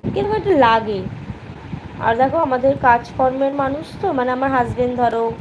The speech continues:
আহ, বাইরে কাজ করে, এবার বৃষ্টি হলে না খুব, নিজের খুব খারাপ লাগে যে আমরা ঘরে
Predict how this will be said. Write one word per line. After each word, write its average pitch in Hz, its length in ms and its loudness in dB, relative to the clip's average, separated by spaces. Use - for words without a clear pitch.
আহ, 220 680 -2
বাইরে 262 280 4
কাজ 247 220 4
করে, 226 260 2
এবার 269 180 0
বৃষ্টি 262 400 -2
হলে 254 160 2
না 262 140 -2
খুব, 254 80 -4
নিজের 269 380 -2
খুব 262 80 -6
খারাপ 220 280 2
লাগে 220 300 -2
যে 233 100 -4
আমরা 226 260 -2
ঘরে 208 280 -4